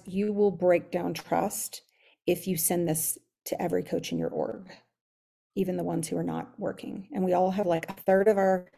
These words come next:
business doesn't really engage, or more sometimes, depending on how good we are at bringing on coaches, um, at, you know, having coaches sign up. Sometimes we, you know, we, we're good at convincing them to do it, but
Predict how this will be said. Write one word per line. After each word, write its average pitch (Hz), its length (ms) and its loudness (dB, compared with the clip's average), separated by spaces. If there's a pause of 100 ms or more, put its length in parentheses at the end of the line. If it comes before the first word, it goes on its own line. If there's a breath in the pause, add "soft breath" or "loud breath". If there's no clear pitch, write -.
(140)
business 170 560 0 (180)
doesn't 190 240 -2
really 175 300 -2
engage, - 560 -6 (640)
or 190 160 2
more 190 300 0
sometimes, - 640 -10
depending 170 420 -4
on 165 120 -2
how 170 280 -2
good 190 240 2
we 165 140 6
are 170 240 6
at - 240 -4
bringing 175 240 0
on 170 140 -2
coaches, 214 540 2 (540 loud breath)
um, 170 380 0
at, - 280 0
you 180 120 -4
know, 156 180 -4
having 175 300 0
coaches 180 340 0
sign 175 240 -2
up. 202 220 0
Sometimes 175 580 -2 (440 loud breath)
we, 180 400 2 (100)
you 185 100 -8
know, 165 140 -4
we, 185 400 0
we're 180 200 2
good 185 200 4
at - 160 0
convincing 175 800 0
them 175 300 -8
to 190 120 -4
do 160 160 0
it, - 160 0
but - 320 -4